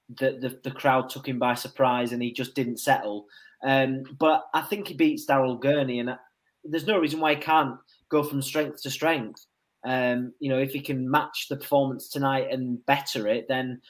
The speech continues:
a lot of players will be worried, and they'll have seen that tonight, um, that he, he really did sort of step it up when he needed to, and it would be nice to see him go on a longer run. Um, but, you know, as you mentioned, it, it, it is gonna be hard, and it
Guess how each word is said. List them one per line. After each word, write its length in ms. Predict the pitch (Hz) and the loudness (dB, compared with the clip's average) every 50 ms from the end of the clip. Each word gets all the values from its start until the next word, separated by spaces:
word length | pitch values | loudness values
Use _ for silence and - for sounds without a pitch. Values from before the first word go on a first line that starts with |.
| _ _ _ _ - - 139 | _ _ _ _ -10 0 2
a 60 | 143 | 4
lot 180 | 143 147 156 131 | 6 6 4 4
of 80 | 139 - | 0 2
players 340 | 151 143 143 143 135 139 | 4 4 4 4 4 2
will 80 | 143 135 | 0 -2
be 100 | 123 131 | 0 -2
worried, 380 | 123 131 147 160 156 127 117 120 | 0 2 4 4 4 4 4 2
and 140 | 120 127 | 0 -2
they'll 100 | 127 123 | 0 -2
have 100 | 123 120 | -2 -2
seen 240 | - - 151 147 143 | -2 -2 -2 0 0
that 180 | 139 127 - - | -2 -4 -4 -4
tonight, 520 | - 135 135 135 131 117 104 107 - - - - _ _ _ _ _ _ - | -4 0 2 2 2 2 -2 -4 -8 -12 -20 -20 _ _ _ _ _ _ -2
um, 520 | 123 123 127 127 123 123 123 123 123 120 - 123 | 0 0 2 2 2 2 0 0 -4 -6 -8 2
that 200 | - 135 127 117 | 4 4 6 6
he, 280 | 131 131 127 127 - - | 4 -2 -2 -4 -6 -6
he 120 | 131 131 | -4 0
really 280 | 127 143 143 135 127 120 | 2 2 4 2 2 0
did 320 | 131 139 139 135 135 - - - _ _ _ _ _ | 0 0 0 0 -2 -6 -12 -14 _ _ _ _ _
sort 160 | - 139 131 | 0 0 0
of 100 | 135 131 | 0 0
step 300 | - - 147 135 139 - | 0 0 0 0 0 -2
it 100 | - 131 | -4 -4
up 160 | 139 135 - | -4 -2 -2
when 120 | 131 127 127 | -2 -2 -2
he 80 | 127 | -2
needed 360 | 127 131 139 143 135 131 131 131 | -2 0 0 2 0 0 -2 -4
to, 260 | - 127 113 110 113 | -4 -4 -2 -2 -2
and 220 | 113 117 117 120 - - | -2 -2 -4 -6 -6 -6
it 160 | 120 117 147 | -8 -4 0
would 200 | 139 143 139 - | -2 -2 0 0
be 80 | 139 | -2
nice 340 | 123 127 139 139 135 139 - | 0 2 4 4 2 2 -2
to 80 | - - | -8 -6
see 160 | - 139 127 | -4 -2 -2
him 160 | 123 123 120 | -2 -2 -2
go 360 | - 131 127 127 123 123 123 | 2 4 4 4 4 2 0
on 200 | - - 127 123 | 0 -2 -2 -2
a 40 | 123 | 0
longer 460 | 120 123 123 123 127 123 120 120 120 | 0 2 0 0 0 -2 -2 -2 -2
run. 320 | 113 117 123 127 135 143 143 _ _ - _ _ _ - | 0 2 2 2 0 -2 -6 _ _ -20 _ _ _ -4
Um, 560 | - 117 120 120 120 117 117 120 120 120 123 - _ - 139 - - | -2 0 2 2 2 2 2 2 0 -4 -4 -8 _ -18 -16 -4 0
but, 280 | 143 135 135 135 - - - | 2 2 2 2 -2 -10 -8
you 100 | 151 143 | -6 -4
know, 160 | 127 120 131 | -2 2 2
as 100 | 135 131 | 2 2
you 80 | 131 123 | 0 -2
mentioned, 400 | 135 135 135 120 - 143 131 135 | -2 -2 -2 -2 -4 -4 -2 -2
it, 40 | 131 | -2
it, 300 | - 131 110 127 131 _ - 143 | -4 -4 -6 -6 -10 _ -10 -8
it 60 | 135 | -6
is 180 | 143 143 139 | -6 -6 -2
gonna 160 | - 147 135 120 | 0 0 0 2
be 100 | 131 123 | 0 0
hard, 340 | 123 131 131 135 143 147 | 2 2 4 4 4 4
and 160 | 143 131 127 131 | 2 0 -2 -4
it 120 | 123 | -6